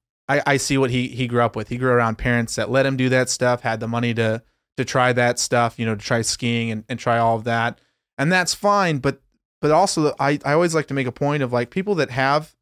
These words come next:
that opportunity don't necessarily always take it to be able to go and be something different, to be something that's, that's above the rest. And when you are raised in a good situation, it's even harder to, to separate yourself and,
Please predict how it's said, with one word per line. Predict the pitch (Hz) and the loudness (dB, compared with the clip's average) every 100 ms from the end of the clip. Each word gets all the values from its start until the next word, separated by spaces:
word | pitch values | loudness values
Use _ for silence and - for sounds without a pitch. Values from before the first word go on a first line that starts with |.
| _ | _
that | 123 | 2
opportunity | 117 117 - 123 | 2 0 -2 -2
don't | 120 135 | -2 -2
necessarily | 143 - - 127 | -4 -4 -2 0
always | 123 113 110 | 2 0 -4
take | - 147 - | -4 -4 -4
it | - _ _ _ - | -14 _ _ _ -6
to | |
be | 117 123 | 0 2
able | 120 | 2
to | 117 | 0
go | 117 120 | 0 2
and | 120 | 2
be | 110 117 | 0 -4
something | 113 135 117 117 110 - | -2 -4 -2 -6 -6 -4
different, | 123 117 - 98 - | -2 -2 -4 -12 -8
to | - | -6
be | 127 127 | -2 -2
something | - 143 127 131 123 | -2 -4 -2 -6 -2
that's, | 117 113 - _ _ _ _ | -4 -4 -14 _ _ _ _
that's | 127 - | -4 -2
above | 117 127 123 120 | 0 2 2 2
the | 110 | -2
rest. | 107 95 95 - - | 0 -4 -6 -14 -4
And | 131 123 123 | 0 0 0
when | 135 | -2
you | 139 151 | 0 2
are | 165 180 | 4 4
raised | 143 131 120 | 4 2 0
in | 131 | -2
a | 113 | -2
good | 117 120 | -2 -4
situation, | - 117 - 110 117 117 110 98 | -4 -6 -4 -2 0 -2 -4 -8
it's | 117 - | -8 -4
even | 160 135 | -2 -4
harder | - 123 127 117 | 0 2 4 2
to, | 107 104 - | -2 -4 -4
to | 123 110 110 | -2 -2 -2
separate | - 127 - 127 | 0 0 2 -2
yourself | 123 110 - 120 120 | -2 -6 -2 -2 -2
and, | 127 110 | -4 -6